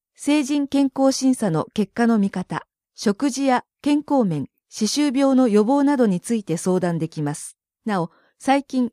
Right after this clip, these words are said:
健康診査を受けた方は、検診結果をお持ちください。牛込、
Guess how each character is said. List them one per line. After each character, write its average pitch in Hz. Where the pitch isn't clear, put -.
健 302
康 320
診 311
査 202
を 165
受 220
け -
た 190
方 170
は、 139
検 277
診 285
結 285
果 190
を 143
お 165
持 170
ち -
く 175
だ 165
さ 160
い。 131
牛 208
込、 240